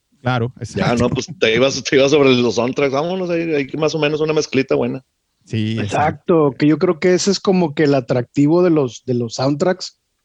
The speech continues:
Speaker 3: que pues también nosotros creciendo, y la generación X, pues, este, grabábamos del radio, grabábamos de, de C Ds, grabábamos de otros tapes,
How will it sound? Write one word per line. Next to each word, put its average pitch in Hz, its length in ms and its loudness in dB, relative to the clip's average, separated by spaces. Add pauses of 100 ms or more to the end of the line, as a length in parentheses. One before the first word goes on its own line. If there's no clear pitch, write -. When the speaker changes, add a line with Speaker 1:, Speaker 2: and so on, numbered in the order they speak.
(400)
Speaker 3:
que 143 140 0
pues 131 180 -4
también 156 360 0
nosotros 139 440 -2
creciendo, 156 600 2
y 147 100 2
la 151 140 2
generación 139 400 0
X, 160 440 -4 (220)
pues, 143 220 0
este, 123 720 2
grabábamos 135 840 0
del 127 220 2
radio, 143 540 2
grabábamos 127 580 0
de, 120 220 0 (300)
de 120 140 -4
C 139 160 0
Ds, 139 320 4
grabábamos 131 460 0
de 135 60 2
otros 135 280 -6
tapes, 139 460 0